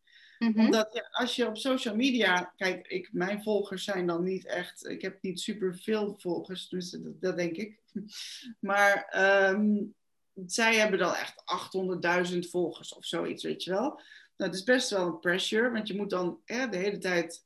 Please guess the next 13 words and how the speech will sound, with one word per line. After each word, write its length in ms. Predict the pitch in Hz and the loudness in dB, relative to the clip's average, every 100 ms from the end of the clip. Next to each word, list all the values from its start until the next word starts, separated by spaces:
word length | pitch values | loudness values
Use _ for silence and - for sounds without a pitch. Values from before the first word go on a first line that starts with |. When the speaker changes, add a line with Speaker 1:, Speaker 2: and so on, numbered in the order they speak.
| - | -6
Speaker 2:
ja, 260 | 180 165 - | -2 -2 -2
ook 200 | 202 185 | -4 2
daaraan 380 | 185 185 196 185 | 2 2 -4 -4
kunnen 320 | 202 185 180 | -2 -2 -2
voldoen. 580 | 180 175 202 302 381 - _ _ - | -4 0 2 2 0 -6 _ _ -2
Speaker 1:
Ja. 240 | 196 - - | 0 0 -4
Speaker 2:
Ehm, 560 | 190 196 190 190 190 - _ | -6 -6 -4 -4 -4 -6 _
en 120 | 214 | -2
die 120 | 220 247 | 0 2
hadden 180 | 262 | 2
dus 180 | 214 214 | 0 -2
allemaal 500 | - 311 320 202 180 | -2 2 2 2 -2
problemen. 600 | 180 175 190 226 302 196 | -2 -4 0 2 4 4